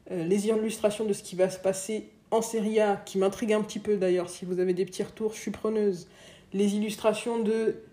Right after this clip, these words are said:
ce qui pourrait se passer en nascar quand on va revenir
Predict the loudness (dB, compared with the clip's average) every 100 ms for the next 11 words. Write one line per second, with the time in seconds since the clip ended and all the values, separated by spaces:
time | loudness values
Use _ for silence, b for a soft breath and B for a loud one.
0 | -20 -20 -18 -8 -8 -4 6 6 6 4
1 | 4 2 -4 -4 -6 -14 _ _ 2 4
2 | 6 4 2 2 4 2 -4 -2 2 4
3 | 4 4 2 2 0